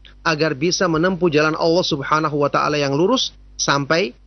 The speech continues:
sampai di akhir hayat kita, sampai kita menghadap Allah Subhanahu wa taala pada hari kiamat nanti.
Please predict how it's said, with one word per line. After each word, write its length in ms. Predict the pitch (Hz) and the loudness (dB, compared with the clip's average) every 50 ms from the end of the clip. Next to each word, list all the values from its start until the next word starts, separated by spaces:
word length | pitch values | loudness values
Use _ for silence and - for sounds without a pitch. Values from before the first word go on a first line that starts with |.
| - - | -16 -10
sampai 400 | - - 156 147 139 156 143 131 | -4 -2 -2 -2 -2 -4 -2 -2
di 80 | 135 | -2
akhir 320 | 135 131 135 - 151 127 123 | -4 -4 -4 -4 -6 -4 -2
hayat 240 | 135 135 135 - | -2 -2 -2 -2
kita, 240 | - 175 165 196 185 | -2 -4 0 0 -2
sampai 400 | 160 - 190 196 185 175 170 139 | 0 0 -2 -2 0 -2 -2 -2
kita 160 | 147 135 143 | 0 -2 -2
menghadap 480 | 131 131 127 113 131 147 196 214 - - - - - - - | -2 -2 -2 -2 0 0 0 -2 -4 -10 -20 -20 -20 -12 -4
Allah 240 | - 160 160 170 156 | -2 2 2 2 0
Subhanahu 560 | - 165 143 135 - 156 147 151 151 139 143 | 0 -4 -6 -2 -2 0 0 0 0 0 0
wa 80 | 139 | 0
taala 320 | 131 135 127 131 139 135 127 | 0 0 0 0 -2 -2 -2
pada 240 | - 123 127 113 123 | -2 -2 -2 -2 -2
hari 160 | 131 123 123 | -4 -4 -4
kiamat 400 | - 127 120 120 113 113 110 110 | -4 -4 -2 -2 -2 -2 -2 -2
nanti. 320 | 110 107 101 - 92 - | -4 -4 -4 -6 -8 -10